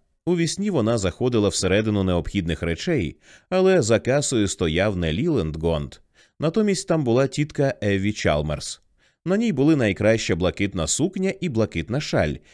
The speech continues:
із червоною облямівкою. Між великими і не по-людськи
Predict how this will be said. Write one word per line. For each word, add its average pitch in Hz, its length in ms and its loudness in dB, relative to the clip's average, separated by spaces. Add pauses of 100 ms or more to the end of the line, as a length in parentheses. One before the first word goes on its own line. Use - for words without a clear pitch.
(100)
із 214 160 -4
червоною 104 760 0
облямівкою. 98 800 -2 (560)
Між 110 240 2
великими 127 540 2
і 131 200 -2
не 127 100 0
по-людськи 110 800 0